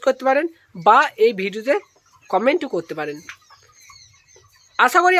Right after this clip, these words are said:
আপনারা সকলে আপনাদের ফার্মে ভিডিও দেওয়ার জন্য কমেন্ট করবেন বা কল করবেন এবং দেবেন।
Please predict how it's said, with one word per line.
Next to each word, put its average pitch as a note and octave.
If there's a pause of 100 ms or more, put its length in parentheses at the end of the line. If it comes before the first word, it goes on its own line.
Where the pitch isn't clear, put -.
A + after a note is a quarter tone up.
আপনারা D#4 (160)
সকলে D#4 (360)
আপনাদের B3+
ফার্মে C4
ভিডিও B3+
দেওয়ার C4+
জন্য C4 (380)
কমেন্ট B3 (140)
করবেন A#3 (320)
বা F#3+ (120)
কল G3 (120)
করবেন G#3+ (680)
এবং G#3 (140)
দেবেন। G#3+